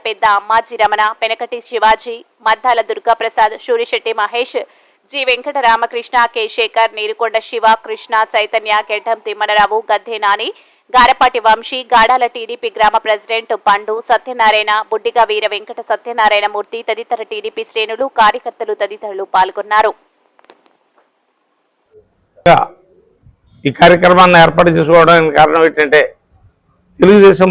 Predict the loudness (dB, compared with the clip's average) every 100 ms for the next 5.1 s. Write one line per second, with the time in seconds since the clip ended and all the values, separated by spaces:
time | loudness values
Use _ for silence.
0 | 4 4 2 -2 -4 _ _ _ -2 4
1 | 6 6 6 4 6 6 4 -2 _ _
2 | _ _ _ 4 6 6 6 6 6 4
3 | 4 6 6 8 6 6 2 0 2 2
4 | 0 _ _ _ _ 2 6 6 6 4